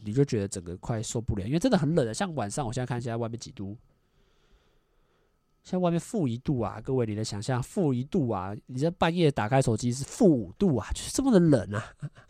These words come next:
好啦，那大概工作到三点半，然后就会是这个休息时间嘛，到下午都是休息这样子，那就可以自己到乱，到处乱晃。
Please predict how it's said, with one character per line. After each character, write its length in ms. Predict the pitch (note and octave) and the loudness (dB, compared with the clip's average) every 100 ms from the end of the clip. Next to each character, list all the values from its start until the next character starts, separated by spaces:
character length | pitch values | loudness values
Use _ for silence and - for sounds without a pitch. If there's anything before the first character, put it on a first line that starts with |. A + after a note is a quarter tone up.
| - _ - - - - | -20 _ -20 -20 -12 0
好 100 | A3 | 2
啦， 120 | A#3+ | 4
那 160 | C4 | 4
大 140 | A#3+ B3+ | 4 6
概 100 | A#3+ | 4
工 180 | - A3 | 4 4
作 100 | A3+ | 6
到 100 | G#3+ | 6
三 200 | - G3+ | 4 4
点 180 | E3 A2 | 2 2
半， 240 | C3+ A#2 | 2 2
然 100 | G#2 | 2
后 80 | A#2 | 2
就 100 | B2 | 4
会 100 | A2+ | 2
是 200 | - A2+ | 0 -4
这 120 | A2+ | -4
个 340 | G#2 G2 F#2+ F#2+ | -2 -2 -2 4
休 120 | D#3+ | 4
息 120 | C#3+ | 4
时 160 | - G#2 | -2 -2
间 200 | A#2 A2 | -4 -4
嘛， 180 | F#2 F#2+ | -6 -10
到 100 | A2 | -10
下 200 | - A2+ | -8 -8
午 80 | E2+ | -8
都 140 | G2 | -8
是 160 | G2 F#2+ | -8 -6
休 200 | - G2 | -2 -2
息 220 | - - | -4 -6
这 80 | - | -12
样 100 | - | -14
子， 160 | - F#2+ | -12 -8
那 140 | A2 | -6
就 160 | G#2 A2 | -4 -4
可 60 | G#2+ | -4
以 60 | - | -6
自 100 | A#2 | -8
己 60 | |
到 220 | G2+ G2+ G#2+ | -4 -2 0
乱， 240 | B2 A2 | 0 0
到 120 | - | 2
处 120 | B2+ E3 | 4 4
乱 160 | D#3 | 4
晃。 240 | - D#3+ | 6 4